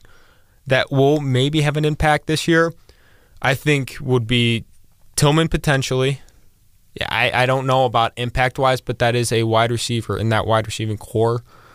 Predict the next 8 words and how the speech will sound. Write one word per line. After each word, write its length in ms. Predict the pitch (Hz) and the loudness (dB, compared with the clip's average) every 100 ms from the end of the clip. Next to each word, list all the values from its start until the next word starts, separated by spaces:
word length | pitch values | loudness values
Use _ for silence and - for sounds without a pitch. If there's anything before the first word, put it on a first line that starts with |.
| - _ - | -20 _ -2
Um, 520 | 113 107 104 104 95 - _ _ _ - - - | 2 2 2 -2 -8 -14 _ _ _ -20 -20 -8
you're 140 | - 135 | -2 2
probably 280 | 143 143 151 | 2 2 2
gonna 140 | 156 | 2
hear 160 | 139 139 | 2 0
some 200 | - 131 - - | -2 -8 -10 -12
things 200 | - 139 | -2 -2
about 380 | 123 123 123 92 | 2 2 2 0